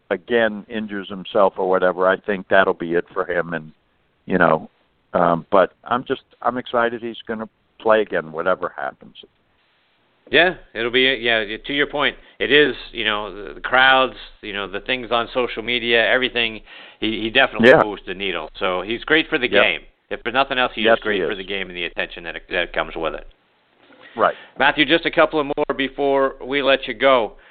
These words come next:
Speaker 2: And, um, your home city now, Lexington, recently got a new P G A Tour event. The twenty eighteen Barbasol Championship is gonna be played up there not far from downtown Lexington. How's the city reacting to the news?
Speaker 1: Well, I can tell you, it's, uh, July,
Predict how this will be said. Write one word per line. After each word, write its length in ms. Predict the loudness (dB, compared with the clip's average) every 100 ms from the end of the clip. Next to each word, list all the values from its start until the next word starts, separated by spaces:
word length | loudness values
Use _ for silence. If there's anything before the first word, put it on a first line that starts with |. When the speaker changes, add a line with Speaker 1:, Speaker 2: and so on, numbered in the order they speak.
| -20 -20 -4
Speaker 2:
And, 360 | 2 2 2 4
um, 380 | 6 6 2 -6
your 140 | -2 2
home 220 | 2 0 0
city 180 | 0
now, 240 | 2 4 4
Lexington, 540 | 4 2 -2 -4 -2
recently 340 | -2 -4 -4 0
got 180 | 2
a 60 | 2
new 180 | 0 -4
P 200 | -4 -6
G 160 | 0
A 100 | 0
Tour 280 | 0 0 2
event. 280 | 2 0 -2
The 100 | -6
twenty 280 | -6 -2 0
eighteen 340 | 0 -4 0
Barbasol 500 | 2 4 2 0 0
Championship 600 | 2 0 0 -4 -4 -6
is 100 | -6 -6
gonna 180 | -8
be 160 | -6 -12
played 460 | 0 4 4 2 -4 -20 -20 -2
up 200 | -2 2
there 180 | 2 4
not 280 | 4 2 4
far 200 | 4 4
from 160 | 0 0
downtown 600 | 0 0 0 0 0 -2
Lexington. 440 | -6 -6 -6 -2
How's 220 | 2 2
the 100 | 0 -2
city 240 | 0 0
reacting 440 | 4 4 4 0 -10
to 100 | -8
the 100 | -6
news? 280 | -4 -6 -8 -16 _ _ _ _ _ _ _ _
Speaker 1:
Well, 400 | 4 6 6 2 -2
I 160 | -8
can 220 | -6 -10 -10
tell 280 | -4 -4
you, 380 | -4 -8 -10 -14 _ -18
it's, 380 | -20 _ -4
uh, 280 | 2 4 4 0 -6
July, 640 | -4 2 4 4 2 -2